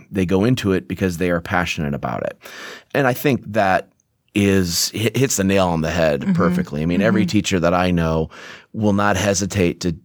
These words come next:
Speaker 1: go the extra mile for their students, will not hesitate to spend money out of their own pocket to, you know, provide supplies for their students, et cetera. I don't think many people in the world think that they're gonna become a teacher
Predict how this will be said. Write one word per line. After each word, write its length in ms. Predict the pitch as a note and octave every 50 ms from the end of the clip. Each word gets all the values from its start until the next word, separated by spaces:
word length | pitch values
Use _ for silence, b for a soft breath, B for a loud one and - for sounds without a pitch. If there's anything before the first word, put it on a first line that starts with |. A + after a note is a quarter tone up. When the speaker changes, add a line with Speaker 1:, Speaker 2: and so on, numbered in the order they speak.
| _ _
Speaker 1:
go 160 | - G2 F#2
the 160 | F2 F#2 -
extra 320 | - F#2+ - - - G#2 F#2
mile 440 | F2+ F2 F2 F2 F2 F2 F2 E2+ E2+
for 200 | - - F2+ E2+
their 120 | E2 E2
students, 520 | E2 - - F2+ F2 F2 E2+ E2+ E2 - -
will 100 | F2 E2+
not 220 | F2+ F#2 F#2+ F2+
hesitate 640 | F2+ F#2+ F2+ F2 F2 - G2 F2+ F2 E2+ D#2 - _
to 340 | - - F2+ F2 E2+ E2+ E2 B B B B B B B
spend 300 | B - - - G2 F#2
money 240 | F#2+ F#2+ F#2 F#2 F2+
out 80 | F2 F2
of 80 | F2
their 100 | F2 E2+ E2+
own 140 | F2 E2+ E2+
pocket 600 | - E2+ D#2+ E2 E2+ - F2 F2 E2 - - -
to, 520 | - - F2 E2+ E2+ E2+ E2 E2 D#2+ C#2+ - _
you 80 | F#2+ F2
know, 100 | E2 E2
provide 360 | - F2+ C#2+ E2 E2 E2+ E2+
supplies 520 | - - E2+ - F2+ E2+ E2+ F2 E2+ E2
for 100 | - F2
their 120 | D#2+ D#2+ D#2+
students, 440 | - - - E2 D#2 D#2 D#2+ -
et 100 | - -
cetera. 380 | - - F2 E2+ D#2 D2 D2 - B B B B B B B
I 60 | F#2+
don't 200 | F#2+ F2+ - - -
think 280 | G#2 F#2+ F2+ F2+ - _ _ _ _ _ _
many 240 | - F#2+ G2 F#2 F#2
people 320 | E2+ A2 G2 - E2+ E2+ F2
in 80 | F2 E2+
the 120 | E2 D#2
world 480 | C#2 E2+ F#2 F#2+ F#2+ F#2 F2+ F2 F2 -
think 220 | G2 F2 E2+ -
that 240 | F2+ E2+ E2 D#2+ - B B B B B B
they're 120 | B G2 F#2
gonna 120 | F#2+ F#2+
become 320 | F2 F2+ E2 - F#2+ F2+
a 40 | F2
teacher 480 | E2 - G2 F2 - - E2+ E2 E2